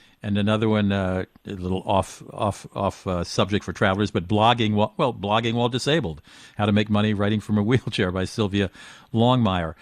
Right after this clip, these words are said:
Um, you mentioned a couple of good places to visit. Where would you perhaps pe-, counsel people to, uh, give a pass to?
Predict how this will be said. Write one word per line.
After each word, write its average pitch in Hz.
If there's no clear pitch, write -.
Um, 127
you 123
mentioned 165
a 135
couple 135
of 113
good 117
places 117
to 104
visit. 113
Where 135
would 139
you 117
perhaps 110
pe-, 123
counsel 113
people 110
to, 101
uh, 104
give 101
a 107
pass 143
to? 87